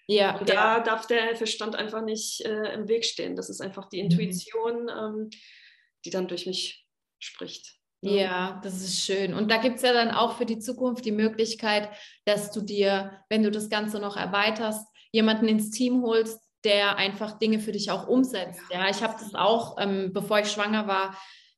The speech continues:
Speaker 1: hab ich auch einige Leute in meinem Team gehabt, die haben so wundervoll die Dinge umgesetzt, wo ich gemerkt hab, ah,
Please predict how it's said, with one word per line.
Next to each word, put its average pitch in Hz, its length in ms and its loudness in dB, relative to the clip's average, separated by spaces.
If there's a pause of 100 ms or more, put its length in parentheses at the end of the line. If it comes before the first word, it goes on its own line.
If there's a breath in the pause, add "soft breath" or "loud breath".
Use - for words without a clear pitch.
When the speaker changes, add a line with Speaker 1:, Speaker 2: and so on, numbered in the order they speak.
(280)
Speaker 1:
hab 220 160 2
ich - 180 -2
auch 214 420 0
einige 214 360 0
Leute 214 340 0
in 208 80 -4
meinem 196 260 -4
Team 202 280 -4
gehabt, 214 340 0
die 202 60 2
haben 190 80 0
so 214 240 0
wundervoll 220 460 4
die 208 120 -4
Dinge 208 240 0
umgesetzt, 220 680 0
wo 202 60 -4
ich 196 180 -6
gemerkt 208 360 -2
hab, 208 220 -2
ah, 220 340 4